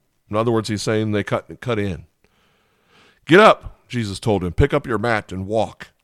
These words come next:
Instantly, the man got well, picked up his mat, and started to walk. In this story, Jesus meets a man who has been an,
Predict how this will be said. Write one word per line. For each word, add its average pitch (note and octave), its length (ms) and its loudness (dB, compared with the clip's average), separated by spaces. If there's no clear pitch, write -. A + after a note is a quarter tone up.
Instantly, G2 500 -2
the F#2+ 120 -2
man G#2 260 0
got F#2+ 240 -2
well, C3 300 2
picked - 260 -8
up G2+ 120 -6
his E2+ 120 -6
mat, G#2+ 400 -4
and G2 160 -8
started F2 440 -2
to G#2 100 -6
walk. D#2 340 -12
In G3 160 6
this F#3 140 6
story, G#2+ 440 4
Jesus C3+ 440 2
meets C3 240 2
a A#2+ 60 -2
man F#2+ 320 -4
who G#2+ 140 2
has A2 120 2
been C3+ 160 4
an, B2 140 2